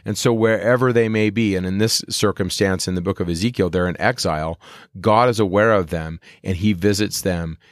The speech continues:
in their afflictions. And so I think that's a really good connection there. So with that, let's go to Ezekiel sixteen. Ezekiel sixteen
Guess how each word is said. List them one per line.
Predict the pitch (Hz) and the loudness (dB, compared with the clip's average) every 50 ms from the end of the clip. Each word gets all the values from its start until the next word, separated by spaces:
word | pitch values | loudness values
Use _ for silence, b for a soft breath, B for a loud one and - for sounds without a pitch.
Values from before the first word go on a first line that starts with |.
| b b b _ | b b b _
in | - 98 95 90 | -2 -2 0 0
their | 90 85 80 78 | -2 -2 -4 -6
afflictions. | 78 - - 85 80 - - - 76 73 76 - | -8 -10 -10 -12 -10 -8 -10 -10 -10 -12 -14 -14
And | - - 104 - | -8 -6 -2 2
so | - 120 | 2 4
I | 120 | 4
think | 127 143 139 | 2 2 0
that's | 131 120 - - | 0 0 2 0
a | 107 | 2
really | 101 104 104 104 101 | 2 2 2 2 2
good | 85 98 92 - | 2 0 -2 -2
connection | - - 90 87 82 - - - 85 82 | -4 -4 -4 -4 -4 -4 -6 -6 -6 -6
there. | 80 78 76 76 - _ _ _ _ B B B B B B B B B B B | -6 -8 -10 -10 -12 _ _ _ _ B B B B B B B B B B B
So | - - - 120 | -4 -2 2 2
with | 120 110 - | 2 2 2
that, | - 139 147 135 - - | 2 2 2 2 0 0
let's | 113 117 - - | -2 -2 0 2
go | - 117 113 | 0 0 2
to | - - 113 104 | 2 0 0 0
Ezekiel | 98 90 101 104 - - 104 95 | 2 2 0 0 0 -2 -2 -2
sixteen. | - - - - 104 - - - - - - 85 78 73 _ _ _ _ _ _ _ _ _ _ _ _ _ _ _ _ | -4 -4 -4 -6 -6 -6 -10 -14 -16 -18 -18 -20 -20 -20 _ _ _ _ _ _ _ _ _ _ _ _ _ _ _ _
Ezekiel | - 110 92 113 147 156 143 - 147 120 104 | -2 -2 0 0 0 0 0 2 2 2 2
sixteen | - - - 175 180 175 - - - - 107 92 92 92 92 92 95 | 0 0 0 0 0 0 -4 -8 -8 -8 -6 -6 -6 -8 -8 -8 -10